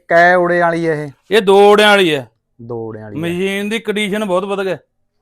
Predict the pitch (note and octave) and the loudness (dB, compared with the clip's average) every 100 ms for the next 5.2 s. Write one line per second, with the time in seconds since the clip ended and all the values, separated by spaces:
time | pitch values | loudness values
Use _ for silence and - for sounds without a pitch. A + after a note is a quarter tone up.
0 | _ D3+ C#3+ B2 D#3 F3+ D#3+ D3+ F3 E3 | _ 2 2 2 -2 0 2 0 -2 -2
1 | E3+ D#3+ G3 F#3 F3+ E3 A3+ A3 G#3 G#3+ | 0 2 0 0 0 0 -2 -2 -4 -2
2 | G#3 _ _ _ _ _ _ _ _ A#2 | -8 _ _ _ _ _ _ _ _ -14
3 | A2 E3 A#3 F3 F3+ G3+ B3 B3 A3+ G#3+ | -8 0 0 0 -4 2 2 2 0 0
4 | G3 _ _ F3+ A3 B3+ A3 G3+ F#3+ E3+ | -4 _ _ -2 -2 0 2 4 6 4
5 | C3 | 0